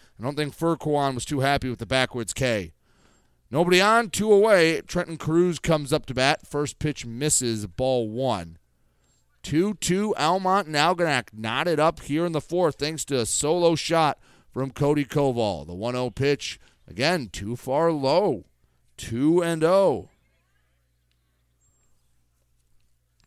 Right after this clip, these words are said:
That home run by Koval, by the way, the first earned run of the game for either side.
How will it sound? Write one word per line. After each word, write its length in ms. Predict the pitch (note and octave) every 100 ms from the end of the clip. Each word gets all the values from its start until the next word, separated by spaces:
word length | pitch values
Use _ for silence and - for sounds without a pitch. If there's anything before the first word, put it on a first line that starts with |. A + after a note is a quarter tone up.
| _ _
That 220 | F#2 C#3+
home 300 | F3 F#3 E3+
run 180 | C#3 F#3
by 140 | D#3+ C3
Koval, 500 | C3+ D#3+ F3+ B2 G#2+
by 160 | B2+
the 60 | C3+
way, 120 | C3+
the 100 | A#2
first 360 | - E3+ E3 - -
earned 440 | C3+ F3+ F#3+ D3
run 300 | C3 D3+ F#3+
of 240 | D#3+ D#3 C#3
the 80 |
game 500 | B2 G#2 C#3 E3+ D#3+ A#2+
for 280 | - C#3 C#3+
either 340 | - C3 D#3+ D3
side. 580 | - C3 D3+ D3+ E2